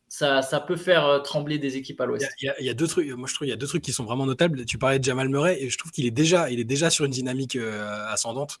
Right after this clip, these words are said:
Speaker 2: Je trouve qu'il est déjà mieux après avoir for-, logiquement, euh, galéré un peu, euh, au niveau du shoot. Là, sur les derniers matchs, je le trouve bien. Je le trouve physiquement,
Speaker 1: Ouais.
Speaker 2: euh,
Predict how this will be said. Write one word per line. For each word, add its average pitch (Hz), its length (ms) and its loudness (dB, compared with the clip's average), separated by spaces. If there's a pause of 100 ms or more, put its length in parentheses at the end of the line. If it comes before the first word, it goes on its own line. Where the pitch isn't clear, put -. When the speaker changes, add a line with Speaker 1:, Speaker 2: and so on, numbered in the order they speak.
(200)
Speaker 2:
Je - 60 -20
trouve 127 140 -6
qu'il 113 160 -6
est 113 60 -4
déjà 127 180 -2
mieux 139 200 2
après 120 200 -2
avoir 110 220 0
for-, 120 180 -4
logiquement, 127 600 0
euh, 107 220 -6
galéré 113 280 -2
un 120 80 0
peu, 131 140 -6
euh, 117 260 -2
au 110 60 -8
niveau 107 180 -10
du 107 80 -12
shoot. - 220 -2 (420)
Là, 147 80 4
sur 160 140 6
les 135 60 8
derniers 131 180 4
matchs, 160 160 2
je 131 80 -2
le 123 40 2
trouve 123 220 -6
bien. 175 240 2
Je 143 120 0
le 123 40 -4
trouve - 180 -12
physiquement, 156 520 0
Speaker 1:
Ouais. 127 100 2
Speaker 2:
euh, 117 80 -2